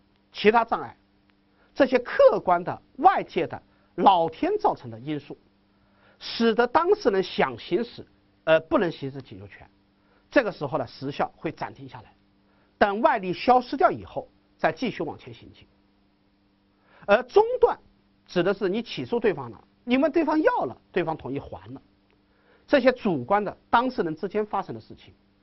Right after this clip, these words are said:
也就是它意味着你已经行使了请求权，所以时效呢会中断清零。你要是实在记不住啊，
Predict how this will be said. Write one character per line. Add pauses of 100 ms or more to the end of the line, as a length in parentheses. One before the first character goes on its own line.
(260)
也
就
是
它
意
味
着
你
已
经
行
使
了
请
求
权， (680)
所
以
时
效
呢 (840)
会 (840)
中
断 (320)
清
零。 (4000)
你
要
是
实
在
记
不
住 (420)
啊，